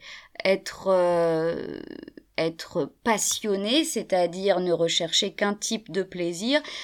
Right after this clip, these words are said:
n'est pas considéré par John Stuart Mill comme une, euh, une, une vie qui sera une vie pleinement satisfaisante et heureuse. Donc, pour résumer, une vie heureuse, dans la conception utilitariste, c'est une vie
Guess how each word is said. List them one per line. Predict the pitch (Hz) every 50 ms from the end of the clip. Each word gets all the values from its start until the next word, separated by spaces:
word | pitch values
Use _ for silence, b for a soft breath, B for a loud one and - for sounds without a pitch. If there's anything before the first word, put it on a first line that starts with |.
| B B B
n'est | - 202 208 214 226 233 240
pas | 233 - 214 220 214
considéré | - 208 196 - - 202 175 190 190 208 247 269
par | - 233 208 190 190 180
John | 190 185 190 196
Stuart | - - - 190 175 165 165 - - 208
Mill | 202 220 254 285 285 B B B B B B _
comme | - 208 196 220 247 254 - B B B B B _ _ _ _ _ _ - -
une, | 202 214 226 233 214
euh, | 175 170 170 160 151 147 - -
une, | - 151 170 170 160 156 160 160 -
une | 170 165 160 156 156
vie | 151 151 156 180 196 220 240 233 -
qui | - - 185 180 190 208 233 - -
sera | - - - - 185 170 165 190 208 226
une | 196 175 170
vie | 165 170 170 208 233 240 233 - _ _ _ _ _ _ _ _ _ _ _ _ _ _ _ -
pleinement | - 202 202 202 202 214 233 233
satisfaisante | - - 190 185 - - 175 - - - 170 160 170 208 240 240 -
et | 220 202
heureuse. | 180 165 156 151 147 - - _ _ _ _ _ _ _ _ _ _ _ _ _ _ _ _ _ _ -
Donc, | 196 269 302 311 302 - -
pour | 262 240 240
résumer, | 247 240 220 226 247 247 240 233 226 220 190 160 -
une | 185 202 208 202 196
vie | 190 220 214 202 190
heureuse, | 185 175 180 175 190 240 294 285 285 - -
dans | 220 196 170
la | 156 156
conception | - 180 - - 175 165 - - 190
utilitariste, | 180 165 165 - 175 160 165 165 - 151 143 151 190 254 262 - - - -
c'est | - - - 208
une | 196 185 190 180
vie | 175 180 190 190 185 180 - -